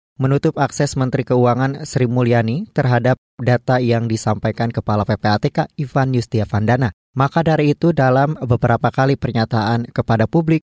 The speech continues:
ada ketidaksepahaman yang muncul. Kita ke informasi mancanegara, Saudara. Raja Charles berangkat ke Jerman pada Rabu waktu setempat.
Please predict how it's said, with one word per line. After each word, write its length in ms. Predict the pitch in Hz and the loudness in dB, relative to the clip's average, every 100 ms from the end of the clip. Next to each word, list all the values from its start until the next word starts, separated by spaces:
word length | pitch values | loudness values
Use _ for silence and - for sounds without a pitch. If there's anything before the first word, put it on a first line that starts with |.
| _ - | _ -2
ada 320 | 131 131 127 | 0 0 0
ketidaksepahaman 1300 | - - 120 117 113 - - 117 113 110 110 110 110 | -2 -2 0 0 -2 -6 -6 -2 0 2 2 0 -2
yang 240 | 120 104 95 | -2 -2 0
muncul. 500 | 104 107 117 87 90 _ _ _ | 0 0 0 -2 -6 _ _ _
Kita 240 | 170 190 | -2 0
ke 180 | 202 196 | 0 0
informasi 840 | 175 175 165 156 156 - 151 147 - 143 | 0 0 0 2 0 0 0 -2 -6 -6
mancanegara, 680 | 131 123 127 117 127 135 107 | -4 -2 -2 0 0 0 0
Saudara. 400 | 120 123 131 113 | 0 2 0 0
Raja 320 | 120 113 120 | 0 0 0
Charles 400 | 131 123 139 - | 0 0 -2 -4
berangkat 540 | - - 117 117 131 | -4 0 0 0 -4
ke 80 | - | -2
Jerman 480 | 117 123 135 135 101 - _ | -2 0 0 0 -2 -10 _
pada 320 | - 131 139 135 | -4 0 2 4
Rabu 420 | 127 120 131 123 | 2 2 2 2
waktu 300 | 113 - 123 | 0 0 -2
setempat. 480 | - 113 117 113 | -2 -2 -2 -2